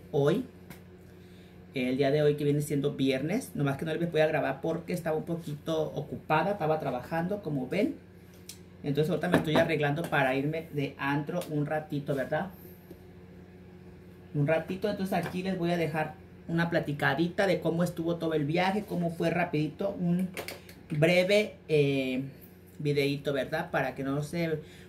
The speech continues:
vayan a decir que no les transmito, que no les hago videos ni nada. Entonces, pues ahorita estamos aquí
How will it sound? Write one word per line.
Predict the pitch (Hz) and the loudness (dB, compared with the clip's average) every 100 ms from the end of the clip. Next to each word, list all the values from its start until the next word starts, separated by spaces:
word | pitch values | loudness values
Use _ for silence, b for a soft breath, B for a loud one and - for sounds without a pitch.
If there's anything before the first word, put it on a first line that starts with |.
| - - | 2 2
vayan | 143 | 2
a | 151 | -2
decir | 147 165 | -4 -2
que | 143 | 0
no | |
les | 147 143 | 0 -2
transmito, | 127 143 180 214 208 | -4 -4 -6 -6 -4
que | 139 | -2
no | 139 | 0
les | 147 151 | -2 -2
hago | 143 139 | -4 -2
videos | 131 151 190 | -2 -2 -2
ni | 165 131 | -2 -2
nada. | 127 | -2
Entonces, | 123 160 180 | -4 -6 -4
pues | 151 | -4
ahorita | 170 180 - | -4 -6 -6
estamos | 147 151 156 165 | -6 -4 -2 -2
aquí | 151 170 202 | -4 -2 -4